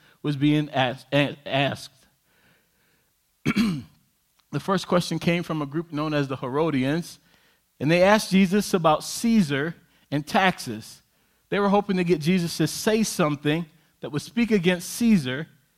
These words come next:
but Jesus told them to look at the face on the coin that they held. And because it has Caesar's face, he said to them, "Give to Caesar what is Caesar's, and give to God what is God's."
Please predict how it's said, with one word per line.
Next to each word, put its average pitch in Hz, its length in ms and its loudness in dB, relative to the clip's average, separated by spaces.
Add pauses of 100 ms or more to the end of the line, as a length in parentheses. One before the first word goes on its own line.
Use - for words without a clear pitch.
(400)
but 131 80 -8
Jesus 214 400 4
told 226 360 0
them 185 200 0
to - 160 0
look 202 480 4
at 185 320 0
the 156 80 -4
face - 520 -4 (120)
on 190 420 -2 (300)
the 156 80 -6
coin 202 480 -2
that 147 180 -2
they 127 140 0
held. 107 400 -2 (1040)
And 135 100 -4
because 226 380 2
it 196 80 2
has 175 260 4
Caesar's 190 400 2
face, 202 360 0
he 202 100 2
said 226 380 0
to 185 100 2
them, 156 340 0 (260)
"Give 226 280 0
to 254 120 0
Caesar 208 520 4
what 202 160 0
is 202 100 2
Caesar's, 165 720 0 (240)
and 151 160 0
give 214 300 4
to 240 100 0
God 170 680 6 (220)
what 170 180 2
is 180 120 2
God's." 143 760 0